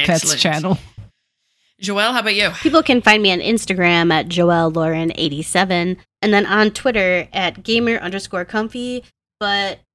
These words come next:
Speaker 3: all day, every day, posting on the Girls on Games Discord. Come and say hello.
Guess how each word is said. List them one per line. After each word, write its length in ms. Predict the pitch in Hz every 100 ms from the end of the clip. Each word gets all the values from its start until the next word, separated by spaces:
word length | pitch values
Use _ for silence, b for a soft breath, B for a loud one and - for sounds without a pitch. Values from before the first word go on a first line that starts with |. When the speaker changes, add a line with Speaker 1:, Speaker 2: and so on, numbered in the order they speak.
| -
Speaker 3:
all 180 | 277 269
day, 300 | 220 202 196
every 320 | 220 220 214
day, 320 | 190 185 180 180
posting 380 | 202 196 190
on 80 | 185
the 80 | 175
Girls 400 | 175 180 175 170
on 220 | 165 156
Games 320 | 151 143 147 -
Discord. 580 | 185 - 190 185 196
Come 320 | - 262 262 262
and 200 | 226 220
say 200 | - 254
hello. 680 | 254 294 285 220 175 165